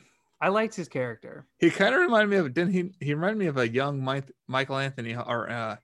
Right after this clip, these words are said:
Speaker 2: Anthony Michael
Speaker 1: Yeah.
Speaker 2: Hall.
Speaker 1: Oh, okay, I can see that.
Speaker 2: Sixteen Candles. Yeah, he kinda reminded me of
Speaker 1: Yeah,
Speaker 2: that
Speaker 1: yeah.
Speaker 2: dude. <laughs>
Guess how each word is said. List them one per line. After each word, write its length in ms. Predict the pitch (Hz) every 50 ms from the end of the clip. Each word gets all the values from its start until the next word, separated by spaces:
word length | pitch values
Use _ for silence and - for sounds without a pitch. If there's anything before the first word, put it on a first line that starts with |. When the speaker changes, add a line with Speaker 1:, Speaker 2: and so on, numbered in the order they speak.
| _ _ _ _
Speaker 2:
Anthony 360 | - 151 147 139 - 139 127
Michael 300 | 120 123 123 123 117 117
Speaker 1:
Yeah. 0 |
Speaker 2:
Hall. 380 | - 123 120 113 104 117 - _ _ _ _ _ _ _ _ _ _ _ _ _ _ _ _ _ _ _ _ _ _ _ _ _ _ _ _ _ _
Speaker 1:
Oh, 400 | 147 156 175 185 185 175 156 151
okay, 200 | 160 - 185 156
I 60 | 147 139
can 120 | - 147
see 140 | 123 - 127
that. 280 | 117 104 113 127 - - _ _
Speaker 2:
Sixteen 420 | _ 135 123 120 - - 127 120 120
Candles. 460 | - 127 123 123 127 131 131 - - _ _ _ _
Yeah, 120 | - 110 143
he 60 | -
kinda 200 | - 170 165 175
reminded 240 | 175 170 170 - -
me 80 | -
of 60 | 123
Speaker 1:
Yeah, 20 | 113
Speaker 2:
that 280 | 120 120 120 123 - _
Speaker 1:
yeah. 0 |
Speaker 2:
dude. 320 | 117 107 104 110 110 123
<laughs> 280 | - - - - -